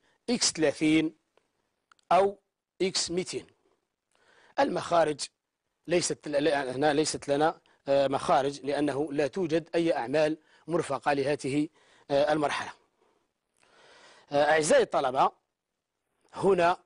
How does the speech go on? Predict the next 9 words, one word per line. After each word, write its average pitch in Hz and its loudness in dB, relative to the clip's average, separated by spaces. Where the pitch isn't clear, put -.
آه، 139 -6
في 139 -8
هذا 156 0
ال-، 107 -4
أؤكد 156 0
دائما، 147 -2
آه، 127 -10
أؤكد 143 -4
دائما 143 0